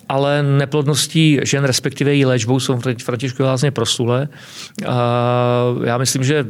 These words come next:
úspěšnost není úplně malá. A nechci, eh, tady na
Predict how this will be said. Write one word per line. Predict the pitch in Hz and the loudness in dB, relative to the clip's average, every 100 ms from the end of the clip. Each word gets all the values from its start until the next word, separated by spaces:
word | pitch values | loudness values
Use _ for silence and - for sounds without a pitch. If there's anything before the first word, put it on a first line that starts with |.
| - | -8
úspěšnost | 117 - 139 156 - | -8 -2 0 0 0
není | 127 | 0
úplně | 123 139 135 | 0 0 2
malá. | 117 110 120 147 - - - - - - _ - - | 0 0 -2 -4 -10 -18 -20 -20 -20 -20 _ -18 -6
A | 120 120 117 110 139 | -2 0 -2 -6 -4
nechci, | 120 131 - 170 165 123 | -2 0 0 0 0 0
eh, | 117 113 117 117 117 113 107 104 - - | -4 -6 -4 -4 -4 -4 -6 -10 -14 -6
tady | 123 123 135 135 131 | -4 0 2 2 0
na | 123 123 | 0 -2